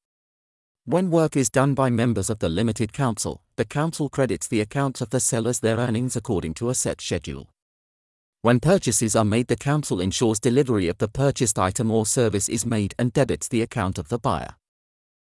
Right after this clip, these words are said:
In this way, the accounts of the buyer and sellers are reconciled, and the limited council assures the best use is made of all of its resources.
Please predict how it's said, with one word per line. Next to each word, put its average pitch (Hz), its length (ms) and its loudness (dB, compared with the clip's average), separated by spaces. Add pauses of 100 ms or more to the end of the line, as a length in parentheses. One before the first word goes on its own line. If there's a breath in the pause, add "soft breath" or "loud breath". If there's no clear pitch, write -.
(260)
In 117 120 4
this 185 220 2
way, 127 160 2
the 110 140 0
accounts 131 400 -2
of 107 100 -4
the 101 100 0
buyer 107 340 2
and 131 140 0
sellers 113 380 0
are 117 100 2
reconciled, 117 760 2
and 123 140 0
the 123 60 2
limited 131 420 2
council 135 440 -2
assures 101 340 0
the 117 100 0
best 143 360 -2
use 95 260 -2
is 131 160 -2
made 131 240 2
of 113 100 -2
all 101 220 2
of 82 80 -2
its - 180 -6
resources. 117 640 -2